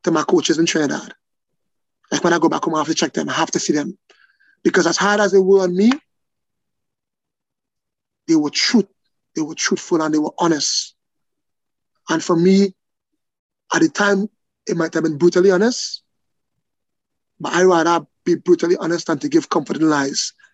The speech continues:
And I think now we live in a society where there's a lot of comforting lies, especially in soccer in America.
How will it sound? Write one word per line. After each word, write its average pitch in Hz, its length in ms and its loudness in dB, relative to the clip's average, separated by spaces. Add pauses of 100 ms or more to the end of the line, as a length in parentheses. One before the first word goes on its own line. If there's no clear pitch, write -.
(240)
And 151 120 0
I 147 60 0
think 185 200 2
now 190 260 4
we 175 380 2 (380)
live 165 160 0
in 175 80 2
a 175 60 -2
society 165 480 0
where 160 300 2 (880)
there's 151 120 -4
a - 20 0
lot 165 120 0
of 131 100 -2
comforting 160 360 -2
lies, - 540 -4 (580)
especially 214 500 2
in 202 80 4
soccer 180 300 -2
in 165 80 -4
America. 156 440 -8